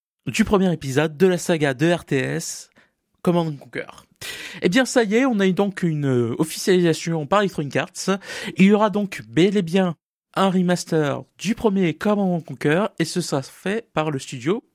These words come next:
Petroglyph. Studio qui, c'est important de le noter, comporte pas mal de personnes qui ont bossé sur la série Command and Conquer, et ma foi, donc c'est plutôt une bonne nouvelle. Ou pas. Alors, pourquoi je dis ou pas ?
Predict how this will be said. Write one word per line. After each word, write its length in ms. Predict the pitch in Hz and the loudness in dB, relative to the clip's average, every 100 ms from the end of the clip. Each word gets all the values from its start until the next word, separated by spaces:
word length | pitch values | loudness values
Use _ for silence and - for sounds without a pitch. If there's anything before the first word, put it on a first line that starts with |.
| _ | _
Petroglyph. 720 | 262 - 190 139 95 - 113 - _ _ _ _ _ - | -4 0 0 0 -6 -12 -14 -14 _ _ _ _ _ -14
Studio 540 | - 262 185 180 254 285 | -2 0 4 4 4 -2
qui, 320 | - 208 269 _ _ | -2 -2 -2 _ _
c'est 280 | - - 131 | -6 -4 -2
important 380 | 139 143 - 131 | -2 -2 -2 0
de 80 | 120 | 0
le 60 | |
noter, 480 | 113 120 123 220 277 _ _ _ - | 0 -2 0 0 0 _ _ _ -4
comporte 600 | 151 - 214 233 - 185 - - | -4 0 -2 -2 -8 -10 -10 0
pas 140 | 196 | 0
mal 460 | 190 196 190 170 143 117 | 2 2 2 0 -4 -6
de 120 | 131 | -4
personnes 680 | - 139 - 180 226 233 226 - | -4 -4 -2 0 0 -4 -8 -16
qui 300 | - 147 165 | -16 -4 -2
ont 160 | 240 - | -2 -4
bossé 460 | 131 117 143 - 170 | -10 -6 -4 -4 -6
sur 260 | - 160 | -4 -2
la 80 | 143 | -2
série 380 | 135 117 120 156 | -4 -6 -6 -6
Command 320 | - 175 160 | -4 -4 -2
and 160 | 147 - | -6 -8
Conquer, 400 | 127 - 139 180 - _ _ - | -12 -6 -6 -8 -14 _ _ 0
et 80 | 175 | 2
ma 160 | 151 | 2
foi, 400 | 143 160 175 240 _ | 0 0 0 -2 _
donc 220 | 135 185 - | -4 -4 -8
c'est 300 | - - 208 | -6 -4 -4
plutôt 420 | - 131 208 - | -6 -2 -2 -2
une 120 | 165 151 | -4 0
bonne 180 | 175 | 0
nouvelle. 340 | 156 120 - - _ _ _ _ _ _ | 0 -4 -8 -10 _ _ _ _ _ _
Ou 80 | 196 | 0
pas. 140 | 127 - _ _ _ _ - | 2 -2 _ _ _ _ -2
Alors, 220 | 131 - - | -2 -2 -2
pourquoi 180 | 254 | 2
je 140 | 233 185 | 2 2
dis 160 | 156 - | -2 -4
ou 80 | 190 | -6
pas ? 380 | 175 226 285 | 0 0 0